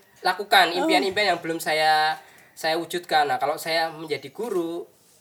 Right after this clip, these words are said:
Speaker 1: ya kepuasannya berbeda ya. Memang ketika saya
Speaker 2: Hmm.
Speaker 1: jadi guru atau berwirausaha itu berbeda. Ada sesuatu yang sedikit menghambat karena kan saya harus, apa ya, butuh waktu lagi, dan itu ketika menjadi guru itu akan sangat,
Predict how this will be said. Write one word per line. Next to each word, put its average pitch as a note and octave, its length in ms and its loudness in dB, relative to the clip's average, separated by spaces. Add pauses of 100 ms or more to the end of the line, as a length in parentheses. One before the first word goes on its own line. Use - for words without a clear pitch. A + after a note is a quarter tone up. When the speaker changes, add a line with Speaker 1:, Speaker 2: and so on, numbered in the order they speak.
(380)
Speaker 1:
ya A#2+ 160 -8
kepuasannya D#3 400 -6
berbeda C3+ 320 -6
ya. C3 160 0
Memang A2+ 160 -8
ketika A#2+ 240 -8
saya F#3 160 -6
Speaker 2:
Hmm. F#2 100 -6
Speaker 1:
jadi A#2 380 -8
guru F#2+ 200 -8
atau B2 200 -8
berwirausaha A#2 560 -10
itu A2 120 -12
berbeda. G#2 520 -12 (1040)
Ada D#3 220 -4
sesuatu E3 440 -4
yang G3 300 0 (400)
sedikit F3 340 -8
menghambat F#3 580 0
karena - 260 0
kan G#3 180 -4 (120)
saya F4 260 -2
harus, - 340 -8 (680)
apa D3 220 -6
ya, C3 180 0
butuh C3 220 -14
waktu C#3+ 320 -2
lagi, C#3+ 400 -2 (180)
dan B2 160 -6
itu D3+ 180 -12
ketika F3 320 -4
menjadi C#3 300 -6
guru F#3 240 -4
itu F3 140 -4
akan F3 240 -4
sangat, - 340 -6